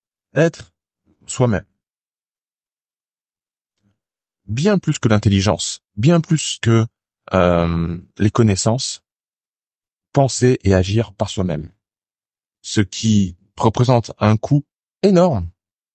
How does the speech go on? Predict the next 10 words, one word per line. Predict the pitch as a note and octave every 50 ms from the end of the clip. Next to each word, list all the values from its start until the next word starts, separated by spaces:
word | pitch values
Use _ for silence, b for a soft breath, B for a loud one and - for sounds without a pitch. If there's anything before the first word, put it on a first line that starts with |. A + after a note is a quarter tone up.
| _ _ _ _ _ _ _ _
le | - G#2 -
coût | - - C3+
le | B2 G#2+
plus | G2 - - A2+ G#2+ D3+
élevé | D#3 C3 A#2 B2 C#3+ D3+
dans | - A2+ G2+
l'histoire | G2+ G2 - - B2 A#2+ A#2 A#2 A#2 - _ _ _ _ _ _ _ _
de | - F#2+ G2 G2+ G#2+
l'humanité. | G#2 G#2 G#2 G2+ G2 F#2+ - - G#2 A2
Jamais | A2+ A#2 A#2 A2+ A2+ A#2+ C3 C#3 D#3+ E3 D#3